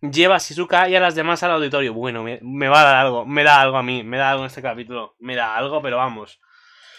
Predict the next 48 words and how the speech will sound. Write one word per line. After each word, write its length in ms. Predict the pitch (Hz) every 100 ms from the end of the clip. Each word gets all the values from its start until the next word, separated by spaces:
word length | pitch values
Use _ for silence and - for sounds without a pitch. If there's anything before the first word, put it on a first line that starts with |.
| - - -
<clears throat> 840 | - 320 262 247 214 247 196 160 120 _ _ _ _ _ _ _
Cien 200 | - 202
por 80 | 208
cien 140 | 214 208
confirmado. 440 | 175 175 175 135
A 60 | 170
ver, 120 | 170
mi 120 | 135
teoría, 480 | 127 123 143 175 -
antes 220 | - 120 139
de 80 |
ver 80 | 143
el 100 | 143
avance, 360 | 127 143 170 147
dije, 380 | 135 135 127 107
bueno, 320 | 139 127 113
va 100 | 120
a 40 |
debutar 260 | 127 127 135
en 20 |
el 40 |
siguiente 200 | 131 147
capítulo 520 | 139 135 135 135 131 131
el 200 | 123 113
Seventeen 500 | - 139 131 131 117
Team 360 | 147 170 220 _ _ _ _ _
y 140 | 143
nos 120 | 139 135
mostrarán 420 | 139 143 151 165
un 100 | 160
poquito 380 | 151 151 151 160
ya 220 | 156 175
de 300 | 165 135 127
cómo 280 | 135 143 147
irá 340 | 131 143 165
el 220 | 139 127
Eight 240 | 135 123 -
Team 500 | 170 165 113 113 - _ _ _ _ _ _ _ _
para 320 | 131 127 120
el 80 | 123
último 840 | 127 131 127 120 120 117 117 117 -
capítulo 500 | 110 113 165 196 131
y 60 | 123
tal, 220 | 175 170
para 20 |
los 160 | 131 160
últimos 180 | 156
capítulos. 580 | 139 - 196 131 104 -